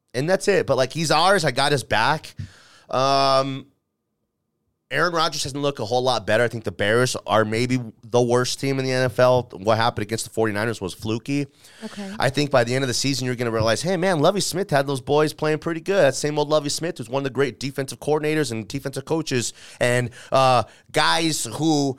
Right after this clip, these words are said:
Speaker 1: I mean, he took Rex Grossman and a bunch of scrubs to a Super Bowl. You know, the Super Bowl that Peyton beat those Bears in. Um, he probably underrated co-, a coach.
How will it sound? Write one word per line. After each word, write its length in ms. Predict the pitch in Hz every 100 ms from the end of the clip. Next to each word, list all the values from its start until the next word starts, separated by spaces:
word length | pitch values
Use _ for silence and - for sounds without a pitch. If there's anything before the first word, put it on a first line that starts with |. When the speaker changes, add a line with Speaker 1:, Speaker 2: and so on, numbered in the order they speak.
| -
Speaker 1:
I 60 | 135
mean, 100 | 147
he 80 |
took 380 | 190 185 175 - -
Rex 480 | 90 117 175 - -
Grossman 720 | 101 107 117 180 - 143 120
and 80 | 113
a 40 |
bunch 260 | 98 135 151
of 60 | 110
scrubs 760 | - - 120 165 151 98 - - - _
to 160 | - 156
a 40 | 147
Super 340 | - 196 233
Bowl. 300 | 180 80 69
You 60 | 104
know, 140 | 117
the 80 | 127
Super 200 | - 135
Bowl 120 | 139
that 120 | 127
Peyton 260 | - 143 113
beat 160 | 147 165
those 160 | 151 110
Bears 320 | 90 82 87
in. 160 | 82 - - - -
Um, 400 | 117 117 113 113 _
he 140 | - 139
probably 320 | - 147 175
underrated 380 | 175 165 175 156
co-, 80 | -
a 80 | 135
coach. 480 | 175 175 - -